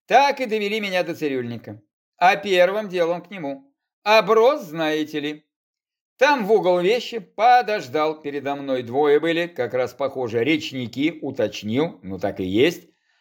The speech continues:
Однако оба с судов, что поднимается вверх по течению. Знаете, почему я решил по реке двинуть?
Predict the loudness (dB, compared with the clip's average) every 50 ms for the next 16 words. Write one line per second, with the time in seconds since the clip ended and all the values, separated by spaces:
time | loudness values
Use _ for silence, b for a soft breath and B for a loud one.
0 | _ _ _ 2 2 2 2 2 2 2 2 2 4 4 6 6 6 6 4 2
1 | 0 -2 -2 -4 -2 0 2 2 2 2 0 -4 -6 -6 -4 -4 -8 -8 -8 -6
2 | -2 -2 -2 -2 -2 -6 -4 -4 -4 -4 -4 -4 0 0 0 0 -2 -6 -10 -10
3 | -10 -10 -10 -6 -6 -6 -6 -6 -10 -12 -14 _ _ _ _ _ _ _ _ _
4 | -16 -6 -4 0 2 4 4 4 4 2 2 0 -4 -8 -10 -10 -10 -10 -8 -4
5 | -4 -2 -2 -4 -6 -6 -8 -8 -6 -4 -6 -6 -6 -2 -2 -2 -2 -2 -4 -6
6 | -6 -8 -10 -12 _